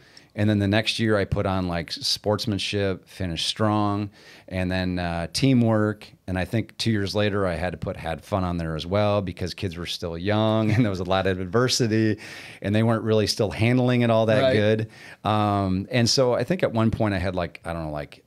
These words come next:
Speaker 1: eleven things on there. And it was confusing even for the coaches and everybody else. And so, you know, at ten U, the, the boys merged to form, like, an A team out of Trojans, out of the group.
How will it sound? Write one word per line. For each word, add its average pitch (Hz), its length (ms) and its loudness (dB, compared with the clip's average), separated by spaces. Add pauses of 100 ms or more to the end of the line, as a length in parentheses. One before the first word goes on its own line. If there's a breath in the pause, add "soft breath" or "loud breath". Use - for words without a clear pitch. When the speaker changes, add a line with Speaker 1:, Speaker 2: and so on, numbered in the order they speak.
Speaker 1:
eleven 87 440 -4
things 80 360 -6
on 73 220 -8
there. 69 380 -14
And 127 140 2
it 135 40 4
was 113 180 2
confusing 92 540 -6
even 85 240 -8
for - 120 -14
the 80 100 -10
coaches 85 540 -10
and 80 120 -8
everybody 76 460 -12
else. 78 380 -8 (600 loud breath)
And 104 180 0
so, 110 500 2 (540)
you 120 100 0
know, 98 400 0
at 101 180 0
ten 139 260 4
U, 135 200 6
the, 107 200 2
the 104 220 -2
boys 101 460 2
merged 113 680 0
to 101 120 -2
form, 104 380 0
like, 92 220 -4
an 90 180 -6
A 101 220 -4
team 104 400 -4
out 90 100 -4
of 92 60 -8
Trojans, 98 580 -4
out 90 140 -4
of 92 40 -8
the 92 60 -6
group. 92 380 -4